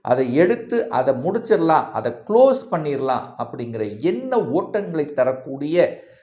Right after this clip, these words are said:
ஒரு காலகட்டமாக இந்த நூத்தி முப்பத்தெட்டு நாட்கள் இந்த வக்ர காலம் அமையும். So இந்த காலகட்டத்துல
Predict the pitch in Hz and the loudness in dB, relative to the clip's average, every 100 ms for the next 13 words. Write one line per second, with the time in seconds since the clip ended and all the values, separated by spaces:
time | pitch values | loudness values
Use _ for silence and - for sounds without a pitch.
0 | _ 127 123 120 147 170 - 180 147 135 | _ -2 -2 4 4 6 2 0 -2 0
1 | 127 127 156 113 - - 123 113 110 123 | -2 0 0 0 -2 -8 -6 -4 -4 -4
2 | 202 233 - 151 127 - 220 214 - 151 | -4 -6 -8 -6 -8 -2 2 2 0 -4
3 | - 107 107 135 147 - 110 110 110 110 | -4 -6 -2 -2 -2 -4 -6 -4 -2 0
4 | 139 165 196 - 127 123 120 - 113 120 | 0 -2 -6 -2 -2 0 -2 -4 -4 -4
5 | 120 117 - - _ - 123 104 160 254 | -4 -8 -12 -20 _ -4 -4 -2 -6 0
6 | 247 - 135 156 196 160 - - 120 117 | 0 4 4 4 4 -4 -6 -6 -2 0